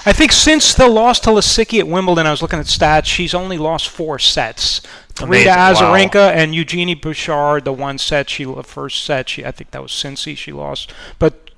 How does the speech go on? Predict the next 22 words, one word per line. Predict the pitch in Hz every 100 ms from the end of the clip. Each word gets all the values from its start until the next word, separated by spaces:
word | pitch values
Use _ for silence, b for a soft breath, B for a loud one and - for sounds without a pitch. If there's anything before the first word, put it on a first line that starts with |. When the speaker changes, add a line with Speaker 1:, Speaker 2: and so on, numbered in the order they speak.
| - -
Speaker 1:
four | - 240 226
sets | - 175 127 -
since | - 156 156
Wimbledon, | 123 151 143 113 113
I | 117
mean, | 117
that, | 131 196 _
that's | - 170 -
mind-blowing, | 117 123 135 117 113 113 107 104 B B B
you | 120
Speaker 2:
Yeah, | 110
Speaker 1:
know? |
Speaker 2:
and, | 131 139 127 127
and | 131 127
the |
ones | 131 151 151
she's | - 135 -
won | 113 135 151 139
have | 117 107
been, | 110 107
you | 107 107
know | 98 95